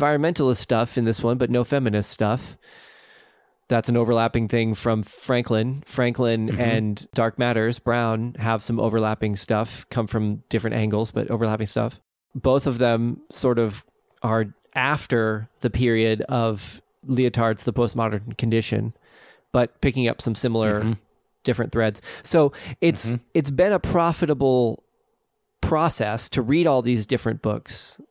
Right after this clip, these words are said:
Speaker 1: that are vaguely about epistemology and put them together and think
Speaker 2: Right.
Speaker 1: about them in relation to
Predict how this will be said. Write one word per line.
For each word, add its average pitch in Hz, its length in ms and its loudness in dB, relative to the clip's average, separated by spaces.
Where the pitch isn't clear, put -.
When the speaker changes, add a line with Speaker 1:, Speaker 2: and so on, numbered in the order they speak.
Speaker 1:
that 113 180 2
are 110 320 0
vaguely 120 440 2
about 110 260 0
epistemology 104 800 -2
and 123 400 0
put 143 160 2
them 131 160 0
together 117 400 2
and 110 140 -2
think 120 120 0
Speaker 2:
Right. - 60 -2
Speaker 1:
about 113 240 -2
them 107 140 0
in 104 120 0
relation 107 580 -2
to 104 520 0